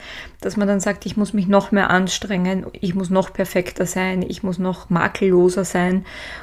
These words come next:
um irgendwie, äh, das zu erreichen, was ich gerne hätte. Und von dem her verstärkt sich dann auch der Perfektionismus. Also ich kann da auch wieder nur von mir erzählen.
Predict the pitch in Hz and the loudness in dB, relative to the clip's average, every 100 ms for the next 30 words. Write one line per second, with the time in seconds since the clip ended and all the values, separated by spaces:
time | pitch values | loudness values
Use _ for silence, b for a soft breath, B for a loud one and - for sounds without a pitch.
0 | B - 180 180 175 185 - - 185 185 | B 2 4 4 2 0 -4 -4 -2 -2
1 | 185 208 185 196 - 180 175 185 - - | -4 -2 0 -2 -2 -4 -2 -4 -4 0
2 | 180 170 180 175 - 180 175 175 - 180 | 0 2 2 0 -2 -2 -2 -6 -4 0
3 | 170 185 - - 208 B B B B B | 0 0 0 2 0 B B B B B
4 | - 180 180 - 185 170 185 180 185 175 | -6 -4 -4 -2 -4 2 2 2 0 -4
5 | 175 - 165 165 - 175 - - - - | -6 0 0 0 -6 -6 -4 -4 -4 -8
6 | - 254 - - - 190 180 170 - 247 | -10 -8 -10 -10 -8 -2 -2 -2 -8 -10
7 | - B B B B - 170 185 180 196 | -12 B B B B -2 0 0 0 0
8 | 190 190 180 180 185 185 185 185 196 185 | 4 6 6 4 2 4 4 2 2 4
9 | 196 240 233 - 208 202 196 202 | 6 8 6 2 2 4 2 0